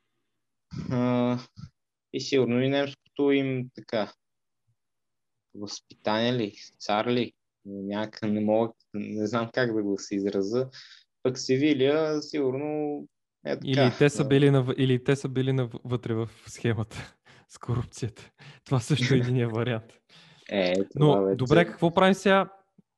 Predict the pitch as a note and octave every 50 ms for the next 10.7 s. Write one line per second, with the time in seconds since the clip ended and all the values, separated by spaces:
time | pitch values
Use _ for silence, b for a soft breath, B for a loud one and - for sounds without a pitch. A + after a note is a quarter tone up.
0 | _ _ _ _ _ _ - - - C#3 C3 - E3 E3 E3 E3 - - F3 F3
1 | F3 E3 D3 D#3 D3 - - D3 C#3 B2 C3+ C3+ C3 C3 B2+ - - A2 A2+ A2+
2 | A2+ G#2 G#2 G#2+ - _ _ _ _ _ _ _ _ - - D3+ D3 - - C#3
3 | B2+ D3 D#3 D3+ - C#3 C3 C#3 C#3+ D3+ C#3+ B2 A2+ B2+ C#3 C#3 C3 - C#3 C#3
4 | - C3+ B2 C#3 C3+ C3+ - A#2+ A2+ A#2 C3+ C#3+ C3 A2 - _ _ _ _ _
5 | _ _ _ _ _ _ _ _ _ _ _ _ _ _ _ _ _ _ _ _
6 | _ _ _ _ _ _ _ _ _ _ _ _ _ _ _ _ _ _ _ _
7 | _ _ _ _ _ _ _ _ _ - - - - _ _ _ _ _ _ _
8 | _ _ _ b b b b b b b - A2+ G#2 - _ _ _ _ _ _
9 | _ _ _ _ _ _ - - - - - C3 A2+ - - A#2 A2+ G#2 - -
10 | C3+ C3 C3 C3 B2+ - - _ _ - A2 G#2+ G#2+ G#2+